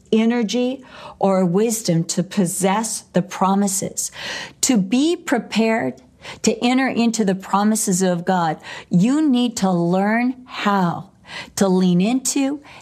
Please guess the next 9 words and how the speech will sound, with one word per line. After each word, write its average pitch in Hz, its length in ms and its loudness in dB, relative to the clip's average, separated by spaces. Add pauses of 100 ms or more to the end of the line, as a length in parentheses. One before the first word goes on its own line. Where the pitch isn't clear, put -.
(920)
take 233 320 0
from 226 560 0 (220)
the 185 120 4
strength 190 800 0 (100)
and 170 200 2
courage 180 720 -2 (120)
of 175 140 0
the 170 100 2
Lord. 165 440 -2